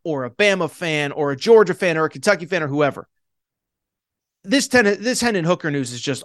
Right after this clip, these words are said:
awful, man. I mean, this guy has been such a great story for college football. And to see it end this way is just, it, it's brutal, right? Because just think about who Hendon Hooker is, what he's about, what he's overcome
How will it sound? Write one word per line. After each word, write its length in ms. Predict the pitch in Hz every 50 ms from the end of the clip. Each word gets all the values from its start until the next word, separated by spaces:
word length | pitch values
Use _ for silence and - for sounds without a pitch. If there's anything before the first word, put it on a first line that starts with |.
| -
awful, 340 | 135 123 123 - - - 113
man. 260 | 110 110 107 110 101 - -
I 60 | 170
mean, 200 | 185 185 160 - - - _ _ -
this 300 | 147 226 - - - -
guy 340 | - 240 220 208 196 190 170
has 200 | 165 170 160 139
been 220 | 147 175 165 160
such 540 | - - - - - 247 240 233 - - - -
a 160 | 190 175 160
great 520 | 135 127 - - 175 196 208 214 214 208 -
story 560 | - - - - 208 196 185 180 180 175 165
for 360 | - _ - 180 175 175 165
college 460 | - - - 165 156 147 143 139 117
football. 680 | - - - 190 175 131 - - 147 131 120 110 - _ _ _ _ _ _ _ -
And 140 | 220 208 202
to 100 | 208 165
see 320 | - - - 262 294 302
it 140 | 277 - - -
end 280 | 185 185 185 180 170
this 200 | 160 147 - -
way 320 | 135 139 135 135 127 - -
is 160 | - 160 139
just, 380 | - - 202 233 202 - - _ _ _ _
it, 140 | - 233 - -
it's 180 | 247 214 156 -
brutal, 360 | - 180 175 151 127 120 117
right? 240 | 151 170 175 - -
Because 240 | 202 - 226 214
just 200 | - 339 302 -
think 120 | 311 294 277
about 280 | 269 233 214 190 170
who 160 | 160 240 254 214
Hendon 260 | 226 220 208 196 170
Hooker 300 | 190 196 - 185 180 165
is, 200 | 165 165 143 156
what 240 | 143 143 196 226 190
he's 220 | 208 226 170 175
about, 360 | 185 - 180 170 165 160 160
what 160 | 165 196 196
he's 180 | 196 196 160 -
overcome 640 | 190 185 151 160 156 - - 170 175 165 156 151